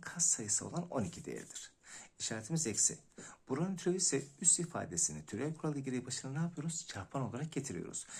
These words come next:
İki ile üçü çarptım, altı çarpı Q.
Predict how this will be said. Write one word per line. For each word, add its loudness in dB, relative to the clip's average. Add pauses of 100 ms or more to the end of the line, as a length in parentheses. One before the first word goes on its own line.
(240)
İki -2
ile -2
üçü -4
çarptım, -4
altı -2
çarpı -4
Q. 0